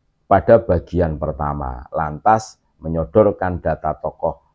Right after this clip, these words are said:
mereka di Nusantara pada bagian kedua dari magnum opusnya secara khusus, sebelum mengulasnya,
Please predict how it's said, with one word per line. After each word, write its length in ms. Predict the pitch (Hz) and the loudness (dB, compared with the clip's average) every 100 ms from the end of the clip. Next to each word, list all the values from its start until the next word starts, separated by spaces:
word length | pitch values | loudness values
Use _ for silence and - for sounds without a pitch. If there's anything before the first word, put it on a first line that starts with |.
| - | -4
mereka 400 | - 101 98 87 | 2 2 4 0
di 80 | - | 0
Nusantara 800 | 82 82 82 78 76 76 110 123 | -6 -4 -6 -6 -4 2 4 4
pada 320 | 95 82 78 | 2 -2 -6
bagian 400 | - 71 78 73 | -8 -10 -8 -10
kedua 560 | 69 69 - 87 117 151 - _ _ | -12 -18 -4 4 6 4 -2 _ _
dari 240 | 80 78 | -8 -6
magnum 480 | 80 110 - - 101 - | -2 -2 -2 -4 -4 -4
opusnya 720 | 90 90 92 85 76 69 58 _ | -6 -6 -8 -12 -12 -14 -14 _
secara 400 | - - 85 85 | -12 -2 0 -2
khusus, 560 | - 90 - 73 - _ _ _ _ _ | -4 -10 -8 -14 -14 _ _ _ _ _
sebelum 560 | - 95 113 127 113 | -8 -2 4 6 4
mengulasnya, 800 | 98 87 82 69 - 73 60 - | 0 0 0 -2 -6 -8 -8 -10